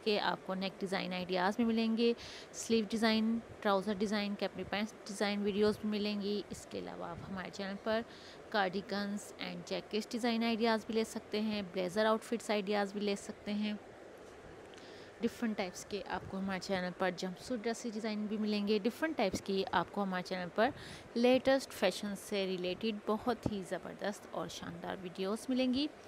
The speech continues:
अगर आप भी हमारे channel पर हमारी वीडियो से related कोई भी videos देखना चाहते हैं, ideas लेना चाहते हैं, किसी भी तरह के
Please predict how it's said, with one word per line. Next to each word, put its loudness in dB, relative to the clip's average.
अगर 0
आप 4
भी -2
हमारे -2
channel -2
पर 4
हमारी 0
वीडियो -2
से 0
related 2
कोई 2
भी -2
videos 2
देखना 4
चाहते 4
हैं, 6
ideas 4
लेना -2
चाहते 0
हैं, -2
किसी -4
भी -2
तरह 2
के 2